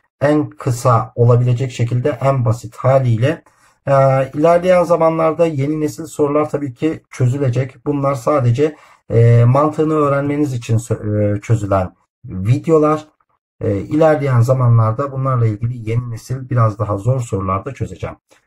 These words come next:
O yüzden yavrucuklar, şimdilik bu kadar. Bir dahaki videoda görüşmek üzere. Sağlıkla kalın yavrucuklarım.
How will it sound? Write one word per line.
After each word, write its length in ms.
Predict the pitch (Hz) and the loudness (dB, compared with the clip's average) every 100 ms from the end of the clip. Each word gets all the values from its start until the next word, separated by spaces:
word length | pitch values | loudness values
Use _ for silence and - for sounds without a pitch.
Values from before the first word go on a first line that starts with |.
| _ | _
O 120 | 160 | 0
yüzden 240 | 151 123 120 | 0 2 4
yavrucuklar, 680 | 123 131 117 117 127 135 147 _ _ _ | 6 4 2 -6 -2 -2 -2 _ _ _
şimdilik 560 | - - 147 127 123 123 - | -20 -8 -4 -4 -4 -6 -8
bu 100 | 123 | -4
kadar. 440 | 117 107 117 107 - _ _ _ _ | -2 2 2 0 -6 _ _ _ _
Bir 100 | 143 | -4
dahaki 320 | 135 127 120 123 | 0 0 0 -2
videoda 340 | 117 110 110 | -2 0 0
görüşmek 540 | 110 113 - 135 120 | 2 2 2 0 0
üzere. 440 | 113 117 113 151 - _ _ _ _ _ _ _ _ | 2 4 4 2 -2 _ _ _ _ _ _ _ _
Sağlıkla 640 | - 175 180 180 185 170 - | -4 4 6 4 2 0 2
kalın 280 | 151 151 | 2 2
yavrucuklarım. 880 | 147 139 131 127 120 139 139 156 151 | 2 2 2 -2 -2 0 2 0 -4